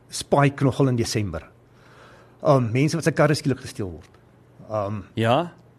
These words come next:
Speaker 1: die ouens is hard op vir geld. So, dan gaan stop hy sy voertuig ergens en hy reël dat sy kar gesteel word.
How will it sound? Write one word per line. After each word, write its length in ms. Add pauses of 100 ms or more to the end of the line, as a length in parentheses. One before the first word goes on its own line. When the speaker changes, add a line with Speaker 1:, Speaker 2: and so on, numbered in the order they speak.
(440)
Speaker 1:
die 160
ouens 580 (640)
is 100
hard 180
op 80
vir 100
geld. 340 (760)
So, 380
dan 120
gaan 140
stop 260
hy 60
sy 140
voertuig 420
ergens 440 (240)
en 140
hy 500
reël 300
dat 100
sy 80
kar 160
gesteel 320
word. 200